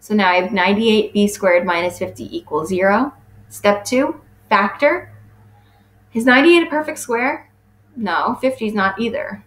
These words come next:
So that tells me there's probably a G C F here. Greatest common factor of ninety-eight and fifty is two. If I factor out a two from both of those terms, I'm left with forty-nine B squared minus twenty-five. Keep that factor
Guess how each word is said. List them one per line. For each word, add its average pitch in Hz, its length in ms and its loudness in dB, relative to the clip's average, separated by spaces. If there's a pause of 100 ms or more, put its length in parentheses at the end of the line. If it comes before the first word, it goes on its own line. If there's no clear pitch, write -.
(100)
So 208 140 -8
that 247 180 -2
tells 254 220 0
me 226 140 0
there's 190 220 0
probably 226 340 6
a 202 80 0
G 185 180 -8
C 143 240 -8
F - 180 -4
here. - 320 -12 (520)
Greatest 226 320 0
common 240 260 2
factor 208 420 2
of 190 60 -4
ninety-eight 190 640 -2
and 220 100 -4
fifty 196 460 -4
is 175 340 -2 (160)
two. 214 320 -2 (880)
If - 380 -12
I 202 120 2
factor 220 340 0
out 208 140 2
a 208 60 -2
two 220 240 -4
from 202 160 -4
both 185 140 -4
of 202 120 -12
those 170 220 -10
terms, 254 480 -4
I'm 202 120 -2
left 180 200 -4
with 175 140 -8
forty-nine 180 600 -2
B - 140 -10
squared 180 600 4 (380)
minus 160 380 -6
twenty-five. - 580 -10 (2000)
Keep 208 240 -2
that 185 220 2
factor 190 340 2